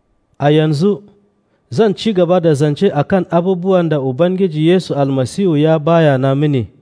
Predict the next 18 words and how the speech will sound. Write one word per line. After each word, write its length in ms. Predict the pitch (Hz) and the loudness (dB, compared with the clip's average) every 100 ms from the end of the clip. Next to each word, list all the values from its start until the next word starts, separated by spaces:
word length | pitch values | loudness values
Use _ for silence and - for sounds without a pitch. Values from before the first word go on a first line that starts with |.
| _ _ _ _ _ | _ _ _ _ _
kamar 340 | 135 131 180 175 | -2 0 0 0
a 100 | 131 | -2
mafarki 760 | 143 156 165 165 - 170 165 143 _ _ _ - | -2 -2 0 -2 0 -2 -2 -4 _ _ _ -8
da 120 | 127 | -6
kuma 300 | 120 147 147 | -4 -2 -2
cikin 520 | 143 147 - 147 147 131 - | -2 -4 -2 -2 -2 -8 -8
ruya. 360 | 123 147 131 104 - _ _ _ _ _ _ _ - | -2 0 0 -2 -10 _ _ _ _ _ _ _ -4
Na 240 | 175 214 | 0 0
san 260 | 196 220 220 | 2 0 2
wani 320 | 226 226 226 | 2 2 2
mutum 440 | 208 160 196 185 | 2 0 0 2
wanda 340 | 170 202 185 160 | 2 2 2 2
yau 280 | 170 196 160 | 2 2 0
shekara 500 | 151 147 180 185 151 | -2 -2 0 0 0
goma 400 | 139 190 165 139 | -2 0 0 -2
sha 200 | 180 151 | 0 0
hudu 340 | 143 160 175 | 0 0 -2
kenan, 420 | 160 131 120 120 | 0 -2 -2 -4